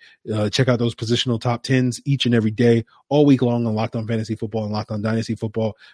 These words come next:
But check out Locked On Fantasy Football with Vinny Iyer also to get you guys geared up for this upcoming fantasy football season and throughout the season so that you can stay on top of your league, just like the Atlanta Falcons will be,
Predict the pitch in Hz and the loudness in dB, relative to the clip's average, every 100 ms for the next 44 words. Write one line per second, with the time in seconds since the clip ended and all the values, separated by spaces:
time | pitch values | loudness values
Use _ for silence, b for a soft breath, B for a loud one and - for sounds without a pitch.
0 | _ 104 - 107 107 82 98 110 95 101 | _ -4 -4 -2 -4 -6 -8 -8 -8 -8
1 | 98 98 95 98 98 98 101 101 95 98 | -8 -10 -10 -8 -8 -8 -8 -8 -8 -6
2 | 92 - 92 B B - 98 107 104 101 | -8 -10 -12 B B -16 -8 -8 -2 -4
3 | - 104 98 - 98 95 98 98 92 - | -2 -2 -4 -6 -8 -6 -8 -10 -12 -14
4 | b - 113 107 113 104 160 - 131 139 | b -2 0 0 -2 0 0 2 2 4
5 | 139 147 147 165 175 202 - 117 117 104 | 4 2 0 4 4 2 -2 0 2 2
6 | 113 117 b - 135 131 147 147 131 - | 0 -2 b 0 4 4 4 0 -2 4
7 | 165 123 107 110 - 110 98 - b b | 6 6 2 -4 -4 -4 -4 -6 b b
8 | b _ 117 104 107 104 101 101 101 - | b _ -2 0 0 0 0 -2 -4 -12
9 | _ _ _ 107 101 135 - 120 117 104 | _ _ _ -10 0 0 0 0 2 0
10 | - - b b 107 107 104 107 98 101 | -4 -20 b b -4 -4 -2 -4 -4 -6
11 | 90 98 95 87 101 107 104 95 87 | -8 -10 -12 -12 -6 -4 -2 -4 -8